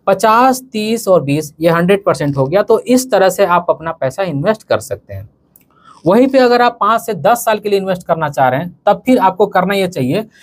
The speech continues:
कि आप चालीस परसेंट पैसा लार्ज कैप फंड में या फिर फ्लेक्सी कैप फंड में इन्वेस्ट कर सकते हैं, मिड कैप में तीस परसेंट और स्मॉल कैप फंड में भी तीस परसेंट आप पैसा इन्वेस्ट कर सकते हैं।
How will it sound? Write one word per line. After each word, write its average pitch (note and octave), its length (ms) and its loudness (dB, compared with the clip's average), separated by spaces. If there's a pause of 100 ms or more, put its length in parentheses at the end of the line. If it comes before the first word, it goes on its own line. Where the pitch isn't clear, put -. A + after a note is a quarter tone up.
(180)
कि A3+ 100 2
आप A3 260 2
चालीस A3+ 440 2
परसेंट G3+ 380 -2
पैसा F3+ 260 2
लार्ज D3+ 320 0
कैप E3+ 140 2
फंड D#3 220 -8
में F3 80 -4
या D#3 100 -2
फिर D3 160 -4
फ्लेक्सी C#3+ 320 -6
कैप D3+ 140 -6
फंड D#3 180 -8
में D3+ 100 -4
इन्वेस्ट D#3 280 -4
कर D3+ 80 0
सकते C#3+ 320 -6
हैं, C#3 140 -4 (540)
मिड A3 180 2
कैप C4 220 2
में A#3+ 100 2
तीस A#3 220 -6
परसेंट A#3 400 -2
और F#3 200 2
स्मॉल F3 260 -2
कैप F3+ 320 -2
फंड D#3 260 -6
में D3 140 -2
भी D#3 140 -2
तीस D#3 260 -6
परसेंट C#3+ 340 0
आप C3 160 0
पैसा B2 200 -2
इन्वेस्ट C3 380 -2
कर A2 100 -2
सकते - 300 -10
हैं। G2+ 160 -12